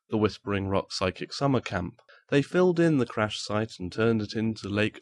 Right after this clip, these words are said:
Oblongada. They then staffed the camp with various psychonauts,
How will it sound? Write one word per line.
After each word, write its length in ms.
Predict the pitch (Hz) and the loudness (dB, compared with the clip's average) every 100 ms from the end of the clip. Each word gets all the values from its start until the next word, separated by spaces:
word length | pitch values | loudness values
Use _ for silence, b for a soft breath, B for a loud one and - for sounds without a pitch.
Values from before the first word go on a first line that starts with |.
| - | -8
Oblongada. 800 | 107 120 117 110 104 95 104 131 - _ _ _ | -6 -2 -2 0 0 2 0 -2 -8 _ _ _
They 100 | 135 | 0
then 360 | 135 165 165 147 _ - | 4 4 4 0 _ -14
staffed 540 | - 143 143 131 - | 2 6 6 4 -6
the 100 | 117 | -8
camp 400 | - 104 101 - - | 0 2 2 -2 -8
with 160 | 98 92 | -6 2
various 540 | 127 143 117 104 - _ | 4 4 2 0 -8 _
psychonauts, 760 | - 147 143 - 95 95 - | -4 0 0 -2 -6 -6 -8